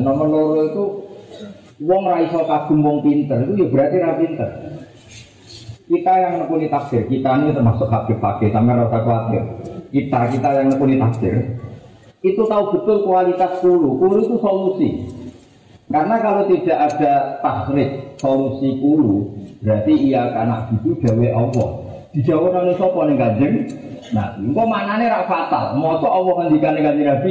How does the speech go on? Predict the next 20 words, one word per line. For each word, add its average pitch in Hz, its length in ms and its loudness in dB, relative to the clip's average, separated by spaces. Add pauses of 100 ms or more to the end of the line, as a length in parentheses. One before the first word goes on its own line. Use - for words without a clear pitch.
(160)
iya 147 120 6 (120)
karena 139 260 0 (920)
budu. 131 320 4 (560)
Kepadamu 139 720 0
kami 139 260 2 (1080)
menyembah. 117 520 4 (1300)
Yang 135 160 2
bener 131 320 4
niku 135 240 2 (240)
dawe 113 400 4
Allah 98 480 0
yang 151 240 2
sudah 147 400 0
diberikan 127 800 2
kepada 110 400 0
Nabi 98 480 0 (400)
sebagai 165 560 0
pengajaran 135 720 0
terhadap 110 480 2
Kanjeng 107 560 2